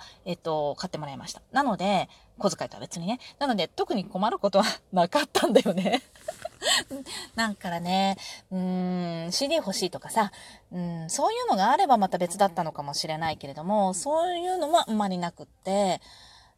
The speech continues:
まあ、特にそういうのが欲しいと思うようになったのは、高校入ってからかなって感じだったので、それまではね、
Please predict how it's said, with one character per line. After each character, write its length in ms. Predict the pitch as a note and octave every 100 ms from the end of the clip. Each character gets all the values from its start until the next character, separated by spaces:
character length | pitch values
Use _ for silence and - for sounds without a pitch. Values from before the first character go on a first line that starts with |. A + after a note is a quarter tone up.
| _ -
ま 80 | A3
あ、 20 |
特 200 | D#4 B3
に 100 | A3
そ 100 | D4+
う 40 |
い 20 |
う 20 | C#4+
の 60 |
が 60 | E3+
欲 100 | D#3+
し 100 | -
い 100 | C#4+
と 80 | A3+
思 160 | F#3+ A#3+
う 60 |
よ 80 | A3
う 20 |
に 80 | D3+
な 120 | F#3
っ 80 | A3
た 80 | A3
の 140 | F#3
は、 340 | F#3+ C4 C#4 - _ _ _ _ - -
高 140 | G3 F3+
校 100 | G3+
入 120 | C4+
っ 40 |
て 80 | G4+
か 100 | G#4
ら 80 | F#4+
か 80 | D#4+
な 100 | D#4+
っ 340 | E4 E4 _
て 80 | C4
感 160 | A3 G3
じ 60 |
だ 80 | F#3+
っ 20 |
た 100 | F3+
の 80 | D#3
で、 140 | D#3 F3+ - - -
そ 80 |
れ 80 | E4+
ま 100 | A4+
で 60 | G#4+
は 80 | F#3
ね、 180 | F3